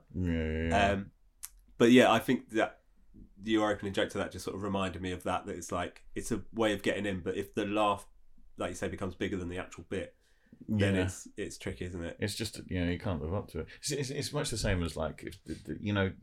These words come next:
Speaker 1: you know, sometimes when you're at open mics and you see kind of, like, uh, comedians who will do a, a really long rambling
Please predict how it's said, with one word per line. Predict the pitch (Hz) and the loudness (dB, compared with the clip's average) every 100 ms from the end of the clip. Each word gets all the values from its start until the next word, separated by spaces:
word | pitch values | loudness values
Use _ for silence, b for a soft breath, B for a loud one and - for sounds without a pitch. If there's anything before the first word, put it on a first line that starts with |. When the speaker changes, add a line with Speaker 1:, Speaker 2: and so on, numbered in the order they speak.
| - | -4
Speaker 1:
you | 107 | 0
know, | 110 | 2
sometimes | 110 113 104 | 0 -2 0
when | 98 | 0
you're | 87 76 | 2 2
at | 85 | 0
open | - 76 | -2 -4
mics | 73 71 - | -4 -6 -8
and | 80 | -8
you | |
see | 76 76 | -6 -8
kind | 73 76 | -6 -4
of, | 76 76 | -4 -4
like, | 71 71 - | -6 -6 -4
uh, | 64 69 69 - B B B B B _ _ _ _ _ _ | -4 -2 -6 -12 B B B B B _ _ _ _ _ _
comedians | 95 90 87 87 80 | -2 0 2 0 0
who | 92 | -2
will | 82 80 | 0 -2
do | 76 85 82 | -2 -2 0
a, | 78 78 - - | -2 -4 -10 -6
a | 85 | -4
really | 80 80 87 87 85 80 80 | -2 -2 -2 0 0 0 -2
long | 80 82 80 78 76 73 - | -2 -2 0 -2 -2 -4 -8
rambling | - 85 82 80 80 78 76 | -8 -4 -2 -2 -2 -2 -6